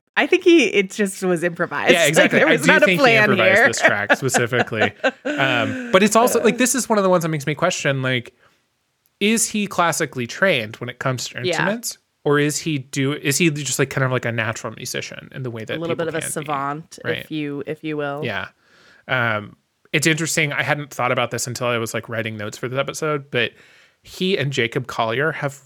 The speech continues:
Speaker 2: really,
Speaker 1: Mm,
Speaker 2: like,
Speaker 1: yeah.
Speaker 2: similar. Jacob Collier off-, is, like, obviously very trained, very coming from a technical
Speaker 1: Yeah.
Speaker 2: perspective,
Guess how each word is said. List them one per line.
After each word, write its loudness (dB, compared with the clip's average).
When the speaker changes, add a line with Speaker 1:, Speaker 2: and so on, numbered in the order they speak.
Speaker 2:
really, -4
Speaker 1:
Mm, -2
Speaker 2:
like, -2
Speaker 1:
yeah. 2
Speaker 2:
similar. 4
Jacob 0
Collier 4
off-, -2
is, -4
like, -4
obviously 0
very -4
trained, -2
very 0
coming -4
from -6
a -2
technical -8
Speaker 1:
Yeah. -4
Speaker 2:
perspective, -6